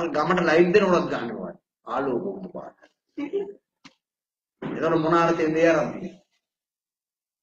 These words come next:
එහෙනම් මේ, ඒ, ඒ වගේම යෙදුම් ගොඩක් තියෙනවා ලෞකික අර්ථයෙන්. දැන්, දැන් එහෙනම් ලෝක සත්‍ය භයානකම රෝගී ඉන්නේ මොන රෝගයද? භව රෝගී.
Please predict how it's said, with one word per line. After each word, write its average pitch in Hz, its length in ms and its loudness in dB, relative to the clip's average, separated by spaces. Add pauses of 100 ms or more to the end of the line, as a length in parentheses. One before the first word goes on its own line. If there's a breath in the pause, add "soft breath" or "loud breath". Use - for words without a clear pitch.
(380)
එහෙනම් 233 380 8
මේ, 196 200 4
ඒ, 175 160 4
ඒ 180 120 6
වගේම 196 300 6
යෙදුම් 220 320 6
ගොඩක් 226 280 6
තියෙනවා 240 220 4
ලෞකික 214 320 6
අර්ථයෙන්. 208 340 4
දැන්, 185 140 4 (280)
දැන් 214 220 0
එහෙනම් 214 240 0
ලෝක 196 220 2
සත්‍ය 202 400 0
භයානකම 214 580 2
රෝගී 208 320 0
ඉන්නේ 196 180 -6
මොන 185 120 -4
රෝගයද? 180 340 -4
භව 139 220 -4
රෝගී. 104 360 -6